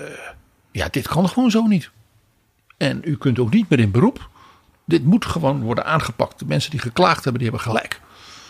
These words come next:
Nou, eh, in de tussentijd is Van Rij, moest dus twee dingen tegelijk doen. Dat was die Hoge Raad.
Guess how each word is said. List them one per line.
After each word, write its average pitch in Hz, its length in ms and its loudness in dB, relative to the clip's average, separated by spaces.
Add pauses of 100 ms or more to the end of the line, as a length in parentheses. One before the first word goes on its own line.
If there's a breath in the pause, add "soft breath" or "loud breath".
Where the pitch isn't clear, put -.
(420 loud breath)
Nou, 110 340 -2 (1040 loud breath)
eh, - 100 -12 (640)
in 240 200 2
de 156 120 4
tussentijd - 640 -2 (100)
is - 300 -6 (340)
Van 131 220 -2
Rij, - 300 -2 (800)
moest 151 260 -2
dus 110 120 -4
twee 208 240 2
dingen 117 220 2
tegelijk 151 360 -4
doen. 226 280 -4
Dat 131 140 0
was 139 160 -2
die 110 140 -2
Hoge 131 300 -2
Raad. 156 360 -4